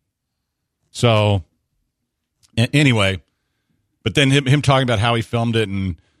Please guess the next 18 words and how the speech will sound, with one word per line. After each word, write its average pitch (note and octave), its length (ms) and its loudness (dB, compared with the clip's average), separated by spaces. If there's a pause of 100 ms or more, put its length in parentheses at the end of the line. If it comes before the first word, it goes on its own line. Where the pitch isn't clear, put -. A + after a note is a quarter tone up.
(180)
and, G2+ 320 -2
and G#2 120 -2
all A#2 100 0
these A#2 160 0
little G#2 160 -2
details, G2 520 -2
I, A2 340 -4
I C3 60 0
just A2+ 280 -6
find E2+ 420 -6 (140)
it, G2 160 -8
it's F#2 160 -8
almost A2 320 -4
i-, A2 120 -6
instructional G#2+ 640 -4
and D#2+ 80 -12
fascinating. C#2+ 640 -8 (1300)
So, D#2+ 440 -4